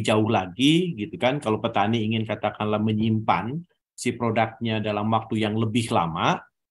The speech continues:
tidak, tidak hanya untuk keperluan hari itu saja, atau lebih jauh lagi mungkin untuk nanti dikomersialkan, maka, eh, pembuatan formulasi menjadi sangat penting.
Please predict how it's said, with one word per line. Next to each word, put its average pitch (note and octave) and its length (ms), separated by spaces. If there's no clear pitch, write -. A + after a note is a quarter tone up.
tidak, G#2 580
tidak G2+ 400
hanya A2+ 240
untuk A2+ 400
keperluan G#2+ 560
hari B2 400
itu A2+ 160
saja, A2+ 480
atau - 220
lebih A2+ 260
jauh A#2 160
lagi A2 240
mungkin A2 400
untuk G#2 240
nanti G2+ 240
dikomersialkan, G2+ 800
maka, A#2+ 500
eh, G2+ 880
pembuatan A#2+ 580
formulasi A#2+ 480
menjadi F#2+ 240
sangat G2 320
penting. F2 480